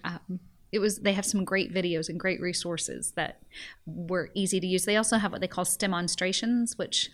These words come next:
um, they examine a lot of Newton's laws, um,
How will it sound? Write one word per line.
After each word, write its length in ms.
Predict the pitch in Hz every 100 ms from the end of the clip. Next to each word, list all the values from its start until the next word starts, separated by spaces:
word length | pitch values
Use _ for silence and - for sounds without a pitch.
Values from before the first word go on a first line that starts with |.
| -
um, 340 | 175 165 170 - - - -
they 420 | 190 180 170 165 - _ -
examine 800 | 190 175 185 180 175 170 170 165 - _
a 60 | 175
lot 300 | 170 170 170
of 240 | 170 165 -
Newton's 440 | 180 180 - 180
laws, 520 | 190 175 202 214 - - - - - _ -
um, 300 | 170 165 -